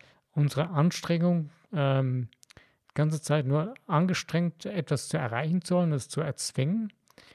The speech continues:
und beginnen, auf unser Herz und unsere Seele zu hören. Und in dem Moment, wo wir diesen Kurs wechseln,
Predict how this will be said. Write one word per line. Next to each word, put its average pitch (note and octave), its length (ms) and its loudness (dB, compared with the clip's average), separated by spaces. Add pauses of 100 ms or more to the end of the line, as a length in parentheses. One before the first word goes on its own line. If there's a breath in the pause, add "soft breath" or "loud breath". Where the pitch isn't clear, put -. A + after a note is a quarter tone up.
(1080 soft breath)
und D3 280 0
beginnen, F3+ 800 0 (140)
auf D3+ 180 2
unser E3 200 2
Herz C3+ 420 -4
und C#3+ 100 -2
unsere C#3 320 -2
Seele A#2+ 340 0
zu - 200 -12
hören. A#2+ 240 -8 (1080 soft breath)
Und A2+ 140 -6
in A2 160 -6
dem C3+ 200 0
Moment, D3+ 400 0
wo C#3 120 0
wir C3 160 2
diesen C3+ 420 -4
Kurs E3 460 -2
wechseln, F3 600 -2